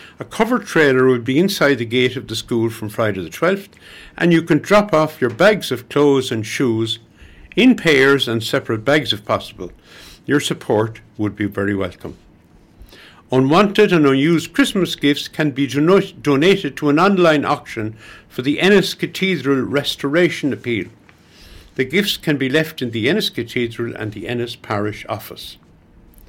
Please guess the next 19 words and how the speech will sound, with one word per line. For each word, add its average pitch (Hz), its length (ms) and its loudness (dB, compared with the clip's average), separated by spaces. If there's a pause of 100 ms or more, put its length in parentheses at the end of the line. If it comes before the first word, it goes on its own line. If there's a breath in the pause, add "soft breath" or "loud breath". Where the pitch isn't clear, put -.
(580 loud breath)
The 139 80 -6
Killaloe 165 640 2
Ballina 147 580 4
Free 196 540 -2
Exchange 135 720 -2
Facebook 202 560 -2
page 113 320 -2
was 135 180 -6
set 214 240 -6
up - 220 -6 (400 loud breath)
by 131 140 4
the 127 80 0
community 190 540 2
activist 127 600 -8
Eddie 135 260 0
O'Gorman 117 520 0
four 113 300 0
years 117 300 -2
ago. 90 280 -8